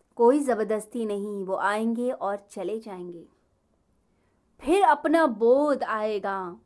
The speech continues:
और जब अपना बोध आता है, तब उस समय मनुष्य एक अलग ही स्थिति में होता है। फिर अस्तित्व काम करता है।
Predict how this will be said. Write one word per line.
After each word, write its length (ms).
और 60
जब 180
अपना 400
बोध 460
आता 300
है, 380
तब 180
उस 260
समय 460
मनुष्य 460
एक 100
अलग 240
ही 180
स्थिति 400
में 140
होता 340
है। 460
फिर 160
अस्तित्व 560
काम 300
करता 360
है। 240